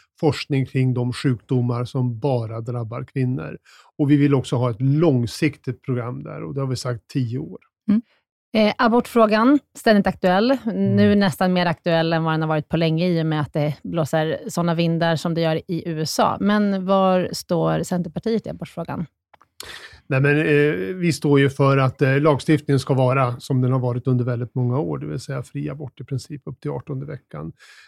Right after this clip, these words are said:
Speaker 1: Det som har skett, eh, och som har varit en väldigt spännande utveckling i riksdagen nu bara sista månaderna, det är ju att vi har fått en majoritet, ja, faktiskt alla partier har tagit ställning för att man ska inte behöva inleda aborten på en klinik,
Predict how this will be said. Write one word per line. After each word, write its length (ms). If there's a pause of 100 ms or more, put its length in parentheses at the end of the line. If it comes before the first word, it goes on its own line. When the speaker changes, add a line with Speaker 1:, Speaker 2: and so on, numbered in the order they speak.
(100)
Speaker 1:
Det 80
som 160
har 80
skett, 560
eh, 60
och 240
som 80
har 100
varit 140
en 80
väldigt 200
spännande 440
utveckling 480
i 60
riksdagen 460
nu 140
bara 220
sista 380
månaderna, 680 (420)
det 300
är 80
ju 220
att 140
vi 80
har 80
fått 200
en 120
majoritet, 580
ja, 80
faktiskt 320 (100)
alla 380
partier 560
har 140
tagit 240
ställning 440
för 360
att 220
man 220
ska 160
inte 220
behöva 360
inleda 760
aborten 880
på 340
en 260
klinik, 460